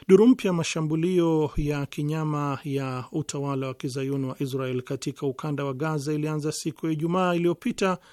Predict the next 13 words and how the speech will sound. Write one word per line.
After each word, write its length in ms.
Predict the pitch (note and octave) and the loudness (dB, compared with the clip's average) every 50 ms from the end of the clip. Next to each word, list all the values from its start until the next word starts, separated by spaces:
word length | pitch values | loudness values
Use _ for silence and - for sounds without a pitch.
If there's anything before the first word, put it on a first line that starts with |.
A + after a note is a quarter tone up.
| - - - - _ _ | -20 -20 -20 -20 _ _
kwa 140 | - A3 G#3+ | 2 2 4
mauaji 520 | G3+ G3 F#3+ F#3 F#3 F#3 F#3+ F3+ D#3 E3+ F3+ | 4 4 4 4 2 2 0 -2 0 0 0
ya 80 | F3 | 0
Taisir 580 | E3 - - F3+ E3+ D#3+ - - G3 F#3+ F3 F3+ | -2 -4 -4 -4 -4 -4 -4 -2 0 0 2 2
al-Jabari, 680 | F3 E3+ D3 D3+ F3 F3+ F3 E3 D3 E3 D#3+ D#3 D#3 | 0 0 0 0 0 2 2 0 0 0 0 0 -2
kamanda 460 | D3 - E3 D#3 D#3+ D#3+ D#3 D3 D#3 D3+ | -2 -2 -4 -2 -2 -2 -2 -2 -2 -2
wa 120 | D3 C#3+ | -2 -2
ngazi 360 | C#3+ C#3 C#3+ C#3 B2+ B2 C#3 | -2 -2 -2 -4 -4 -2 -2
ya 100 | C#3 C3+ | -2 -2
juu 340 | B2+ A#2+ D3 F#3 G3+ G3+ G3 | -2 -2 -2 0 2 2 2
wa 100 | F#3 E3+ | 2 0
Saraya 480 | - - F3 E3 D#3+ D#3+ D3 C#3 C3 C3 | 0 -2 -4 -2 -2 -2 -2 -2 -2 -2
al-Quds, 640 | B2+ B2 - - F#3 E3+ C3+ G#2+ - - - - | -4 -6 0 2 2 2 2 0 -2 -6 -6 -6